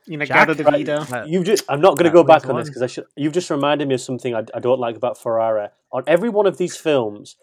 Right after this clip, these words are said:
Speaker 3: this, this person can end on a fucking banger of a song. It's, it's, it's almost ethereal to listen to. Miami Vice does it. Mas-, Las Amigas, Public Enemies does it. Heat does it with Moby, The Insider. Ferrara is the one occasion where I was waiting for that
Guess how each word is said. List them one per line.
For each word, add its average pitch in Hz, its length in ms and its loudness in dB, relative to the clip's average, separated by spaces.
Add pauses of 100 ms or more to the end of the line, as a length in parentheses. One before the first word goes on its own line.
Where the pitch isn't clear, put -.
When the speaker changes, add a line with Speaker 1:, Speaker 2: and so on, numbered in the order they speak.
(160)
Speaker 3:
this, 180 180 4
this 202 280 0
person 180 680 2
can 123 140 -6
end 151 300 -2
on 117 120 0
a 113 40 -6
fucking - 600 -12
banger 135 320 4
of 113 80 -2
a 117 40 -4
song. 107 380 -2 (300)
It's, - 240 -12
it's, 139 240 -10
it's 139 160 -12
almost 147 280 -4 (120)
ethereal 160 400 4
to 143 100 -4
listen 127 320 -2
to. 110 220 -8 (260)
Miami 175 240 2
Vice 147 320 0
does 123 220 -4
it. 110 160 -4 (140)
Mas-, 165 160 0
Las 175 180 0
Amigas, 139 280 -4
Public 170 240 -2
Enemies 147 280 -2
does 117 200 -6
it. 110 180 -4 (300)
Heat 170 220 0
does 123 160 -2
it - 260 -4
with 131 200 -4
Moby, 127 420 2 (220)
The 131 40 -4
Insider. 131 600 -2 (220)
Ferrara 156 760 10 (140)
is 131 100 -8
the 143 80 0
one 160 200 2
occasion 143 520 2
where 117 140 0
I 120 40 4
was 127 160 0
waiting 135 460 0
for 127 160 -2
that 117 200 -2